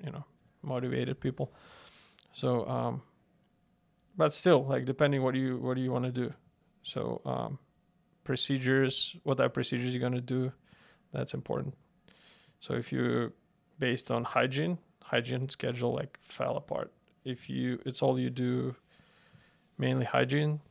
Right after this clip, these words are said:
then probably not worth it to be out of network, 'cause hygiene is struggling.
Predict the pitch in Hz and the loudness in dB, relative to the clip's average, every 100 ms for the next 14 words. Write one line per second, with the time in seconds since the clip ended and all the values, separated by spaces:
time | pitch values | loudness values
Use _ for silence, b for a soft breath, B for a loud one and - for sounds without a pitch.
0 | _ _ _ _ 131 120 123 139 _ _ | _ _ _ _ -2 0 0 -6 _ _
1 | _ _ _ _ - 123 127 127 117 - | _ _ _ _ -10 -6 -4 -4 -4 0
2 | 151 151 - - _ _ - 135 123 127 | 0 0 -6 -8 _ _ -10 -6 -2 0
3 | 127 123 139 135 127 - 131 - - 139 | 0 -2 -4 -4 -8 -8 -10 -10 -8 -6
4 | 127 135 131 131 - 127 127 123 | -2 -2 -4 -4 0 0 0 -4